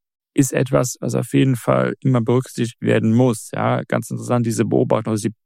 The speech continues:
diese Parallele, dass man manchmal denkt, okay, ich habe jetzt eigentlich das hochentwickelte China verlassen, bin eher auf dem Niveau von Südostasien. Ja, ja,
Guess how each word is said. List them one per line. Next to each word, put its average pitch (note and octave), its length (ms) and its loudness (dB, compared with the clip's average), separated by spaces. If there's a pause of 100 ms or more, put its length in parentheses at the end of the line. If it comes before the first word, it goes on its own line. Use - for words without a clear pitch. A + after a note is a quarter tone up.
(140)
diese A2 180 -2
Parallele, A2 420 0
dass A2 140 -2
man A2 100 0
manchmal A2+ 320 0
denkt, A2+ 220 0
okay, A#2+ 340 0 (300)
ich - 80 -8
habe A2+ 100 -2
jetzt - 140 -4
eigentlich A2 260 -4
das A2 240 -4 (460)
hochentwickelte B2 680 0
China A#2+ 280 -2
verlassen, A#2+ 380 -2
bin A#2 200 -2
eher C3 420 0 (360)
auf - 140 -12
dem - 160 -2
Niveau A#2 480 0
von A2+ 380 -4
Südostasien. A2 1000 -4 (100)
Ja, A#2+ 240 0 (1080)
ja, - 280 0